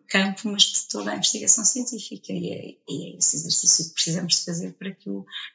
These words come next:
trabalho possa ser válido e que possa contribuir não só para, neste caso em particular, para aumentar, para o conhecimento, para uma construção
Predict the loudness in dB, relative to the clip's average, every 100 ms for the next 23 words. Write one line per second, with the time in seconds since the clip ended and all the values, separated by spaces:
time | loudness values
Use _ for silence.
0 | _ 2 2 2 0 -2 -8 _ _ _
1 | _ -2 2 2 -2 -10 -14 _ _ 0
2 | 2 2 0 0 -2 -4 -10 -12 -14 -14
3 | _ 4 4 4 -2 -2 -4 -6 -6 -2
4 | -2 -2 -6 -10 -10 -8 -10 -14 _ 4
5 | 6 6 4 4 2 -2 -2 -4 -4 -6
6 | -6 -2 0 0 -2 -8 -10 -14 _ _
7 | _ _ _ -4 0 4 4 4 0 -4
8 | -4 -6 -2 0 2 4 2 0 -4